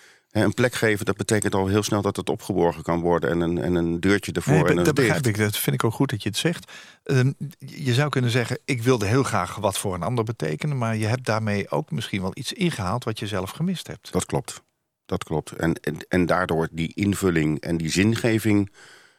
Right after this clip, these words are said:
Speaker 1: eh, te kunnen geven, dat vind ik een van de belangrijkste dingen die, eh, die ik moet uit kunnen stralen en, en, en aan anderen kunnen geven.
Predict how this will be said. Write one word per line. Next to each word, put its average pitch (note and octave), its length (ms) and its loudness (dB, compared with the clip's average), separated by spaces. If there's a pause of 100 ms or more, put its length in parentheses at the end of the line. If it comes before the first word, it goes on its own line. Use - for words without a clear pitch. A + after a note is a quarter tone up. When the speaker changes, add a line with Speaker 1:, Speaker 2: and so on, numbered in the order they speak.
(180)
Speaker 1:
eh, F#2+ 240 0 (120)
te G#2 100 2
kunnen F#2 240 2
geven, F2 540 0 (100)
dat E2+ 260 -2
vind F2 160 -2
ik E2+ 80 -2
een F2 180 2
van E2+ 120 -4
de E2+ 60 0
belangrijkste E2 500 -2
dingen D#2 240 0
die, D#2 440 -4
eh, D2 260 -2 (380)
die D#2 220 -2
ik D2 120 -4
moet D#2+ 140 -2
uit C#2+ 200 -2
kunnen - 220 -6
stralen C#2+ 480 -4
en, D#2 240 -4
en, D#2 200 -8 (220)
en - 180 -6
aan D#2 120 0
anderen E2 280 0
kunnen D2+ 220 -2
geven. E2+ 400 0